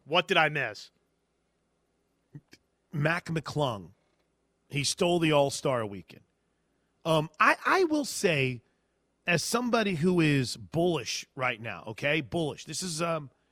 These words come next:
Speaker 2: for those who have listened with my frustration about where the Thunder were last year about this time.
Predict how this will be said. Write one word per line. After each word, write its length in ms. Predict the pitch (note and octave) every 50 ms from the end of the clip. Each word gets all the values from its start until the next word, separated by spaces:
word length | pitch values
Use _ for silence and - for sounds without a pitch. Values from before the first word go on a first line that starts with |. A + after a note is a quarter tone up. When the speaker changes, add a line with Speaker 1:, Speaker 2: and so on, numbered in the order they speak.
| _ _ _ _ _
Speaker 2:
for 100 | - D3+
those 300 | C#3+ D#3+ F3+ F#3 F3 -
who 140 | - F3+ E3+
have 220 | E3 D#3 C#3+ B2 - _ _ _ _ _ _ -
listened 460 | D3 E3+ F3+ - - G3 F#3+ F#3 E3
with 160 | D3+ C3 A#2
my 160 | C#3+ C3+ C3
frustration 760 | B2 - - C3+ A2+ - - - D#3 E3 F3 D3+ - F#3 F3
about 320 | E3 C#3+ D3 C#3+ D3 C#3 C#3
where 120 | D3 D3
the 100 | C3+ C3+
Thunder 340 | - - D#3+ E3 F3 E3 D#3+
were 240 | D#3 D#3+ D#3+ D#3 C3+
last 340 | B2 A#2+ C#3+ D3+ - -
year 100 | E3+ E3+ E3
about 260 | D3 D#3+ D#3 D3+ -
this 200 | D#3+ D3+ - -
time. 420 | - - C#3+ D#3+ D#3+ D#3+ D#3+ D#3